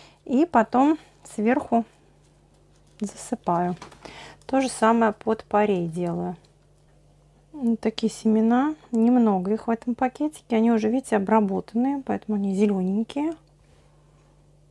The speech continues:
И сею буквально.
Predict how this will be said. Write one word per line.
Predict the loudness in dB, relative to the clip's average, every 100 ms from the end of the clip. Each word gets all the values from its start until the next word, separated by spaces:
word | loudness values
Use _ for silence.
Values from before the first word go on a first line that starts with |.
| _ _ _ _ -20 _ _ _ _ _ _ -14 -2
И | 0
сею | 0 -2 0 2 0 -4 _ _ _ _ _ _ _ _ _ _ _ -20
буквально. | -14 -4 0 0